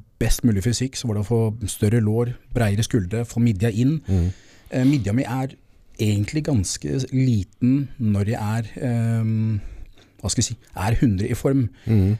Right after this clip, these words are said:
Speaker 1: Men fordi at, eh, midja mi er kort, og med den strukturen jeg har, så må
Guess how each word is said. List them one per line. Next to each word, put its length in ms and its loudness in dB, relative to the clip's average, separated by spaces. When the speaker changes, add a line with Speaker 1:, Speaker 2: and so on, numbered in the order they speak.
Speaker 1:
Men 240 4
fordi 300 -4
at, 140 -8
eh, 120 2
midja 260 2
mi 100 0
er 80 -8
kort, 340 -2
og 180 2
med 100 2
den 100 -2
strukturen 340 -2
jeg 140 -2
har, 180 0
så 220 -2
må 200 2